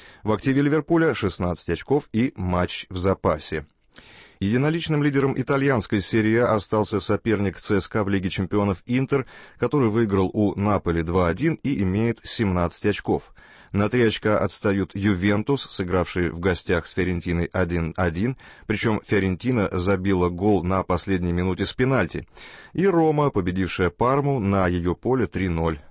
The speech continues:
Замыкает четвёрку лучших с тринадцатью очками "Фиорентина". Преследователи, возглавляющие Бундеслигу Германии Баварии, выиграли в девятом туре, причём все на полях соперников. Карлсруэ нанёс поражение Шальке ноль четыре два ноль,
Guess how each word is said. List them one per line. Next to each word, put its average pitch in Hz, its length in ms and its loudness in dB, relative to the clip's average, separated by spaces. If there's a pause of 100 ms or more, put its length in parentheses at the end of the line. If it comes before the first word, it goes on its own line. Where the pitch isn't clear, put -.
(120)
Замыкает 92 600 0
четвёрку 143 460 -2
лучших 143 420 -2
с - 80 -20
тринадцатью 90 560 -2
очками 127 440 -2 (240)
"Фиорентина". 92 640 0 (600)
Преследователи, 156 680 2
возглавляющие 113 880 2
Бундеслигу 95 640 0
Германии 90 540 2
Баварии, 123 580 2
выиграли 123 500 2
в 113 60 -2
девятом 104 420 0
туре, 131 360 2 (260)
причём 151 280 -2
все 135 300 2
на 113 220 2
полях 95 480 2
соперников. 82 840 -4
Карлсруэ 98 800 2
нанёс 92 260 0
поражение 87 480 0
Шальке 85 440 -2
ноль 85 180 -2
четыре 85 420 -6
два 90 240 0
ноль, 156 260 0